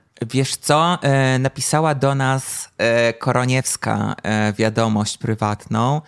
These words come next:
z taką kosmiczną, po prostu taką kosmiczną wiadomość, że, czekaj, właśnie zobaczmy, bo ona pewnie nas zablokowała, tak jak wszyscy. O, zajebiście. Przeczytajmy to całość, bo to jest takie dobre. Błagam cię, Patryk.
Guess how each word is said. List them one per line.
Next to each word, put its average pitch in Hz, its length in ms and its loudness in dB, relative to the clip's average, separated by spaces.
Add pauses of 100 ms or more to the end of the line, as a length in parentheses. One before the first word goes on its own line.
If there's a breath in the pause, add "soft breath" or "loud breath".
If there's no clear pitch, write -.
(300 soft breath)
z - 120 -16
taką - 260 -2
kosmiczną, 151 800 2
po 120 100 -2
prostu 120 260 -2
taką 135 220 -2
kosmiczną 165 440 -2
wiadomość, 127 680 0 (580 soft breath)
że, 131 640 0 (340)
czekaj, - 260 -14
właśnie 110 240 -16
zobaczmy, 120 380 -12
bo 123 100 -10
ona 131 140 -10
pewnie 127 220 -10
nas 123 140 -12
zablokowała, 120 580 -10 (100)
tak 107 100 -14
jak 107 160 -16
wszyscy. 110 380 -16 (360)
O, 113 260 -18
zajebiście. - 300 -20 (720 loud breath)
Przeczytajmy 143 440 0
to 143 100 -2
całość, 123 360 -4
bo 135 80 -16
to 139 60 -16
jest 131 80 -18
takie 139 180 -10
dobre. 123 280 -8
Błagam 123 380 -8
cię, 104 120 -20
Patryk. 104 480 -14